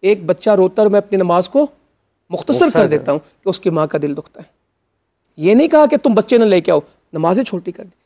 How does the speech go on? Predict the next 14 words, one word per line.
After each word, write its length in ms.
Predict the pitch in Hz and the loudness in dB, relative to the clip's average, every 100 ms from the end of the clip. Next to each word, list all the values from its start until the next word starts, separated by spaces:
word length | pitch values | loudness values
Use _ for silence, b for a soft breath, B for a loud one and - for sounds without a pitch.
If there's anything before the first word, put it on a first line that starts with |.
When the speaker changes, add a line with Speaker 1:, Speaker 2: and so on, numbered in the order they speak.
| _ | _
Speaker 1:
सजदा 260 | - 233 285 | -4 2 4
लंबा 240 | 262 190 | 4 4
क्यों 180 | 185 156 | 2 -2
किया? 200 | - - - _ _ _ _ _ 117 | -6 -18 -20 _ _ _ _ _ -12
Speaker 2:
हज़रत 200 | 107 104 | -12 -10
Speaker 1:
कि 200 | 104 101 | -12 -10
हज़रत 320 | 135 151 170 | -8 -4 -4
हुसैन, 440 | 151 147 156 185 220 b b _ - | -6 -8 -2 -2 -2 b b _ -8
हसन, 320 | 180 151 202 220 | -8 -2 0 0
हुसैन 420 | 175 - 180 208 - b 170 | -4 0 0 0 -4 b -6
रज़ी 180 | 170 | -2
अल्लाह 260 | 180 180 185 | 0 0 0
अजमईन 360 | 175 170 185 208 | 0 0 0 0
करीमैन, 540 | 185 180 180 196 | 0 0 2 2